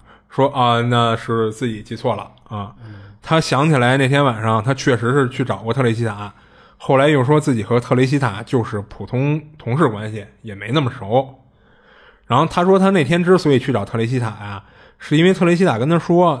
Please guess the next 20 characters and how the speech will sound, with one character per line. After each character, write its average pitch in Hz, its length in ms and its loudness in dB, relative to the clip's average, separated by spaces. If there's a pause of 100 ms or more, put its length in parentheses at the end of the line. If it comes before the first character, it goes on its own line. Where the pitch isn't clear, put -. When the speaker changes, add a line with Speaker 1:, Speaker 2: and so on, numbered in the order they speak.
Speaker 1:
自 - 140 -4
己 113 100 2
家 175 220 -2
里 135 100 -2
的 104 100 -8
电 156 200 2
视 185 180 4
坏 101 320 -2
了， - 220 -20 (320)
想 - 180 -4
让 104 100 -6
他 175 120 -2
给 156 100 2
看 156 220 -4
看 110 100 -4
怎 98 80 -10
么 101 100 -12
回 107 80 -4
事 160 80 0
儿。 156 220 0